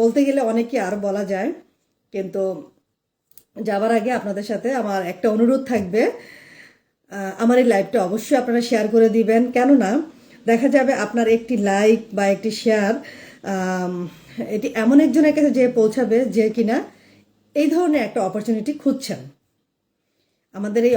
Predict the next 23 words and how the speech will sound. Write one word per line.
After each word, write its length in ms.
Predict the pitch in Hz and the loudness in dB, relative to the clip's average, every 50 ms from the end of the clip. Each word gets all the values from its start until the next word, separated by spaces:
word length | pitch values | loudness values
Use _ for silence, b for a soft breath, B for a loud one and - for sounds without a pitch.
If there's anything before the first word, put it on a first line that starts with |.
| 185 | 0
অপরচুনিটিটা 640 | 185 220 214 - 262 240 240 233 226 - - 262 320 381 - | -2 -4 -6 -2 0 0 0 0 -2 -4 -2 -2 -2 -2 -2
খুঁজছেন, 380 | - 254 247 254 - - 277 285 294 - 214 | -2 -4 -4 -2 0 2 2 2 2 2 -2
but 140 | 220 220 220 220 196 | -2 -2 -2 -2 -2
উনি 100 | 214 220 214 - 214 | -2 -2 -2 -2 -2
পাচ্ছেন 340 | 196 196 - - 226 185 175 180 | -2 -2 -2 -2 -2 -2 -2 -4
না। 60 | 175 170 170 170 | -6 -6 -6 -4
তো 40 | - 214 | -4 -4
আপনি 220 | 202 202 - 247 247 233 | -4 -2 -2 -2 -2 -2
একটি 120 | 240 269 220 202 196 | -2 -4 -4 -2 -2
লাইক 180 | 190 220 226 226 247 | 0 0 0 0 0
এবং 100 | 240 254 240 - | 0 -2 -2 -2
শেয়ারের 300 | 247 214 196 190 208 214 220 | -2 -2 0 -2 -2 -2 -4
মাধ্যমে 300 | 220 202 220 226 240 240 | -4 -4 0 0 0 0
যদি 320 | 190 202 214 208 247 247 214 - b b b b b b b b _ - 247 | 0 0 -2 -2 -2 -2 -4 -4 b b b b b b b b _ -4 -2
ওনার 200 | 240 277 294 285 | -2 0 -2 -2
কাছে 160 | 330 294 - 311 - - | -2 -2 -4 -4 -2 -2
পৌঁছে 260 | 269 277 269 - 302 254 240 | 0 0 0 0 0 0 0
যায়, 160 | 226 190 170 - - 285 | -2 -2 -4 -4 -4 -2
ওই 60 | 302 247 | 0 2
ব্যক্তির 280 | 277 277 - - 294 240 277 | 2 2 2 0 0 0 0
কাছে 160 | 277 277 285 277 - 226 | 0 0 0 -2 0 -2
পৌঁছে 280 | 214 208 - 247 233 185 208 | -2 -2 0 0 0 0 0
যায়, 180 | 185 170 160 | -2 -4 -6